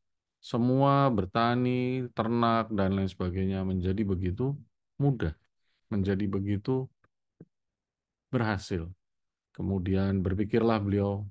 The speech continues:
"Wah, inilah dia. Bayi ini membawa berkah bagiku, membawa keberuntungan." Maka disusuli Rasulullah itu sampai sekian tahun lamanya.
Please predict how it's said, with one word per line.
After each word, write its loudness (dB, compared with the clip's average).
"Wah, 0
inilah 0
dia. -2
Bayi 0
ini 2
membawa 2
berkah -2
bagiku, -4
membawa 0
keberuntungan." -4
Maka 0
disusuli 0
Rasulullah 0
itu -2
sampai -2
sekian -2
tahun -4
lamanya. -6